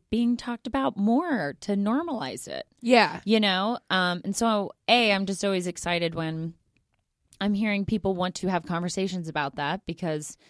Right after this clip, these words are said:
Speaker 1: they're fun and mind expanding. Uh, and knowledge is power. And I, and we should all be sharing it as much as we can.
Speaker 2: Right.
Speaker 1: And then B, you're also super funny.
Speaker 2: Oh, thank you.
Speaker 1: And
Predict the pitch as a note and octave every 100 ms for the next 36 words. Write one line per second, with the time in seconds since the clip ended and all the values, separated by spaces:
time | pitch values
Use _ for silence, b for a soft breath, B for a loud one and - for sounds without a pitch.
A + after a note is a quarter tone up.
0 | b b E3+ E3+ - D3+ D#3 D#3 D#3 D#3+
1 | D#3 D#3+ - - D#3+ D3 C#3+ D3+ F3+ A#3+
2 | b b b b D#3+ D#3+ D#3 D#3 D#3+ -
3 | E3 E3 F3 E3 D#3+ - F3 G3+ F3+ G#3+
4 | - b b b _ F#3+ F#3+ F3 E3 D#3
5 | - E3+ E3+ - E3+ D#3+ - G3 G#3+ F3
6 | - E3+ E3+ E3 D#3+ E3 A3 B3 G#3 A#3+
7 | - F#3 F3 C3+ - _ _ _ _ _
8 | _ G#3+ A#3 A3 B3+ C#4 A3+ - F#3+ F#3
9 | F#3+ F#3+ G3+ F#3+ F#3+ F#3+ G3+ G3 B3+ D#4
10 | D3+ D3+ - C4 A3 C4 F#3+ G3 F#3+ F#3+
11 | F#3 F#3